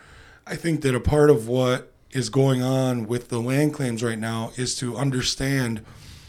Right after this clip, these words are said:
you know, it's, it's fine. Like, we, we all acknowledge that, w-, you know, we are, Akwesasne is, are the indigenous people of this area, right? Well, we're, we seem to be coming up on heads butting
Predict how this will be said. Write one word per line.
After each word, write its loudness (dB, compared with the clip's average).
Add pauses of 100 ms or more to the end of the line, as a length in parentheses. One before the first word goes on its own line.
(440)
you -2
know, -4 (280)
it's, -6
it's -12
fine. 2
Like, -6
we, -4
we 0
all 0
acknowledge -4
that, -6
w-, -14
you -2
know, -2
we -2
are, -2 (240)
Akwesasne 0
is, -2 (400)
are 2
the 4
indigenous -2
people -6
of -6
this -6
area, -6
right? -4 (540)
Well, -2 (1120)
we're, 4
we 4
seem 0
to -6
be 2
coming 2
up 4
on 0 (800)
heads 2
butting 6